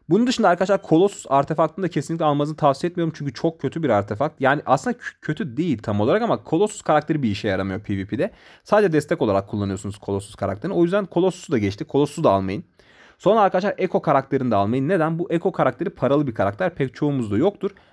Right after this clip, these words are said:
Ve zaten kategori iki bir karakter arkadaşlar. Potansiyel ya da kategori üç açılmıyor. Bunu da almanıza gerek yok. Bunu da geçtik. Devamında arkadaşlar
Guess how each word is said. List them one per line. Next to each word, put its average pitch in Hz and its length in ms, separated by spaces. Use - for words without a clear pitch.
Ve 180 80
zaten 240 280
kategori 170 400
iki 170 260
bir 110 80
karakter 98 340
arkadaşlar. 98 360
Potansiyel 131 500
ya 135 100
da 160 160
kategori 170 440
üç 202 160
açılmıyor. 131 480
Bunu 160 220
da 156 80
almanıza 98 400
gerek 95 340
yok. - 180
Bunu 240 140
da 226 80
geçtik. 104 460
Devamında 202 500
arkadaşlar 185 300